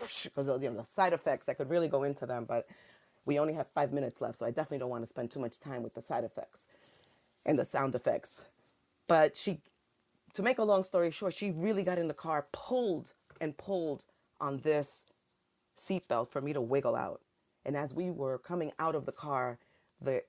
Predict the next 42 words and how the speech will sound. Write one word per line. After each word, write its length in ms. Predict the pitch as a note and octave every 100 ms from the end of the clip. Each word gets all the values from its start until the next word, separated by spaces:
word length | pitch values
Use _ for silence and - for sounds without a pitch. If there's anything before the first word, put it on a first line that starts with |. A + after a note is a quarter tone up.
| _ _
car 220 | - C4 G3
exploded, 580 | - - D3+ C#3+ A#2+
and 140 | B2 A#2
it 120 | - _
really 280 | B2+ D#3+ E3+
threw 380 | - - D3+ D3+
us 160 | C3 -
to 120 | B2
the 80 | A#2+
floor 380 | - D3 A#2+
because 240 | G2+ - A2+
that's 240 | C3 C3
how 260 | C3+ A#2 - _
powerful 500 | - D3 C3+ - B2+
that 160 | A#2 -
explosion 500 | - D3+ D#3 C#3 A#2+
was. 300 | A#2 A#2 - _ _ _ _ _ _ -
But 320 | D3 C3 - _ _ _ _ _ -
when 140 | C#3+
you 80 | D3
look 260 | G#3+ -
back, 300 | E3 D#3 A2+
I 80 | D3
wouldn't 320 | F#3 B3 E3
be 120 | D3+ D#3
here 180 | B2+
today. 200 | - B2 A#2
I 60 |
tell 220 | - G3
her 100 | F#3+
that 300 | D#3 C#3+ C#3 -
all 140 | D#3+
the 100 | D3
time 300 | D3+ C3+ A#2+
when 160 | A2+ A2+
we're, 180 | A#2+ - - - _ _ -
like, 260 | B2+ -
having 320 | - E3 D#3 D3
moments 400 | D3 C#3+ C#3+ C3
in 80 |
our 120 | B2 B2
family. 600 | C3+ C#3 B2+ A#2+ A#2